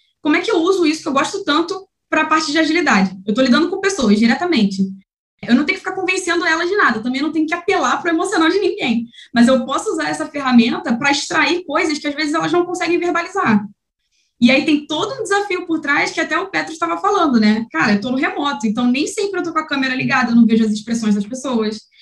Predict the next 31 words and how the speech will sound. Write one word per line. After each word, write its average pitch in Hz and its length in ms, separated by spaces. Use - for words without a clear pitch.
Eu 220 120
nem 302 180
sempre 330 400
tô, 269 460
é, 214 140
é, 226 180
inserida 233 500
ali 240 140
no 233 120
dia 247 160
a - 20
dia, 240 240
falando 226 340
vinte 302 180
e - 40
quatro 285 220
horas, 262 320
vinte 233 200
e - 40
quatro 262 220
horas 277 160
não, 208 100
né? 202 60
Mas, 214 200
tipo, - 140
pelo 240 160
menos 262 260
oito 370 220
horas 277 260
por 269 180
dia 240 320